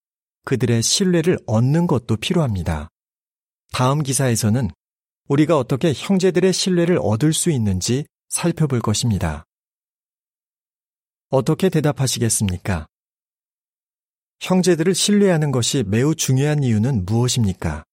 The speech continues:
다른 사람들을 계속 신뢰하는데 성경의 어떤 본이 도움이 됩니까?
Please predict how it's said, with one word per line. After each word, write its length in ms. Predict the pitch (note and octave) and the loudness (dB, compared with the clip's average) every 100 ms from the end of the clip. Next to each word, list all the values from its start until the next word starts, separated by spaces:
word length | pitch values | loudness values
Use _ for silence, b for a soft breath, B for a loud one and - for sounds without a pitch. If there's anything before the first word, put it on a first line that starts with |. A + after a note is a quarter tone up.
| _ _ _ _ _ _ _ _ _ _ _ _ _ - | _ _ _ _ _ _ _ _ _ _ _ _ _ -8
다른 260 | C3 C#3+ D#3 | -2 0 0
사람들을 460 | D#3+ D#3 D3+ F3+ | 0 0 0 0
계속 320 | - C#3 F3 | 0 -2 -2
신뢰하는데 800 | - - E3+ D#3 A#2+ G2+ A2 G#2+ - _ _ _ - | -2 -2 0 0 0 0 0 -4 -6 _ _ _ -12
성경의 500 | - F#3 F3 E3 F3+ | -4 0 2 2 0
어떤 440 | F2 G2+ - E3 | -2 -4 0 0
본이 260 | D3+ D3 F#3 | 0 0 0
도움이 340 | - A2+ A#2+ | 0 0 0
됩니까? 560 | C3 A#2 F#2+ - E2+ D2+ | 0 0 -2 -4 -8 -8